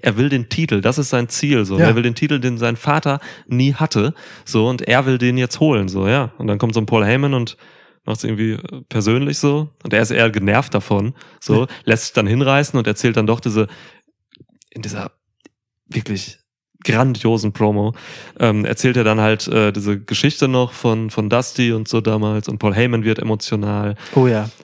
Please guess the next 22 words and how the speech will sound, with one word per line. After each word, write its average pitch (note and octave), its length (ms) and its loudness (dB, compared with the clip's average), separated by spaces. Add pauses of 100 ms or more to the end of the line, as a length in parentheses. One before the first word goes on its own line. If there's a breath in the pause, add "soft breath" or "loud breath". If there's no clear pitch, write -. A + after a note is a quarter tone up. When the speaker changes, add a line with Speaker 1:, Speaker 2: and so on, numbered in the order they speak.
(100)
Speaker 1:
Ähm, G#2 220 -2
Speaker 2:
Oh B2+ 140 4
Speaker 1:
wie, B2 60 4
Speaker 2:
ja. G#2+ 180 -2 (100)
Speaker 1:
ich - 220 -8
hab A2 80 -4
dir A#2+ 80 2
das G#2+ 100 0
geschrieben, A2 380 0
ne? G#2 220 2
Ich - 120 -8
glaube, A#2 240 2
das A#2+ 240 -2
war A2+ 100 2
tatsächlich A#2+ 540 -2
ein, A2 380 -2
eines A2 240 -2
meiner A2 160 2
Lieblings-Promo-Segmente A2+ 1120 -2
von G#2 200 -4
Paul G#2 180 -2
Heyman G2+ 440 -2